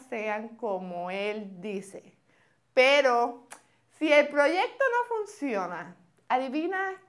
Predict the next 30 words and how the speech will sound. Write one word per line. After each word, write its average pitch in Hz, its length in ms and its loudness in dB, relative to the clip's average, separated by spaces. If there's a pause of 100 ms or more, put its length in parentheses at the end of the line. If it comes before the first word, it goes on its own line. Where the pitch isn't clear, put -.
quién 233 420 -4
tendrá 190 480 -2
la 180 160 0
culpa. - 500 -12 (920)
Uno. 208 480 -2 (120)
Por 269 220 4
eso, 359 280 4 (100)
si 349 100 -4
desde 240 300 -2
la 226 140 0
primera 233 400 -4
reunión 233 760 -4
no 247 160 -2
escucha 254 680 -8
mis 202 280 -12
consejos 208 880 -6
y 196 140 -8
no 214 140 -4
se 214 180 -4
deja 226 260 -4
guiar 220 540 -4
por 160 160 -6
mis 247 340 -6
recomendaciones, 277 1200 -2 (600)
ese 277 500 2
no 202 340 -6
es 214 300 -8
mi 165 260 -14
cliente 208 1000 -6
ideal. 190 520 -2